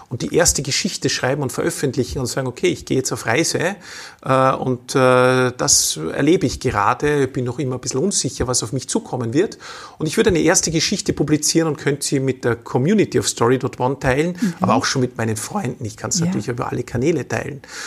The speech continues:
Speaker 1: Und, äh, dann direkt von der Reise und von unterwegs kann ich wei-, weitere Geschichten schreiben. Und so
Speaker 2: Ja.
Speaker 1: füllt sich das langsam und kommt eine zweite, dritte, fünfte Geschichte und irgendwann ab der zwölften Geschichte kann man ja sogar ein Buch draus machen.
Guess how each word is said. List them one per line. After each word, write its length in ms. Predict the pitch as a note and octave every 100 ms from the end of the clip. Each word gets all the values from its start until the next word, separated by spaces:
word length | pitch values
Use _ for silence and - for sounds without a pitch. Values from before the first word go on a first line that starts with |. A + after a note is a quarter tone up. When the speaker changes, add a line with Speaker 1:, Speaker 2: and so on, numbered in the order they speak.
| - - -
Speaker 1:
Und, 320 | B2 A#2+ C#3
äh, 240 | B2 A#2+ A#2+
dann 380 | D3 C#3+ C#3+ D3
direkt 360 | D#3 G3 G3 G3
von 120 | D3+
der 100 | C#3+
Reise 320 | C#3 D#3 -
und 80 | B2
von 160 | - C3
unterwegs 440 | - A#2 D3 -
kann 140 | - C3+
ich 140 | -
wei-, 180 | B2 C#3 -
weitere 340 | C3+ - C#3+
Geschichten 480 | C#3 D3+ - - -
schreiben. 500 | - C#3 B2 - D3
Und 100 | B2
so 340 | G#3+ G#3 C3 C3
Speaker 2:
Ja. 60 | - - - -
Speaker 1:
füllt 300 | - G3+ -
sich 160 | D#3 -
das 180 | C#3+
langsam 400 | C3 D3 - -
und 100 | C3 -
kommt 180 | C#3
eine 160 | C3+ A2+
zweite, 380 | - C3 E3+ C#3
dritte, 340 | - F3+ F3
fünfte 380 | C3+ G3 G#3+ -
Geschichte 500 | A#2 - C#3 - -
und 100 | C#3+
irgendwann 380 | B2+ E3 D3 D3+
ab 180 | D3 -
der 120 | C3
zwölften 400 | - C#3+ - D3
Geschichte 460 | C3 - - - D3
kann 140 | C3+
man 80 | -
ja 80 | D3
sogar 220 | - D3+
ein 100 | E3+
Buch 180 | B3 -
draus 260 | - -
machen. 360 | B2+ - -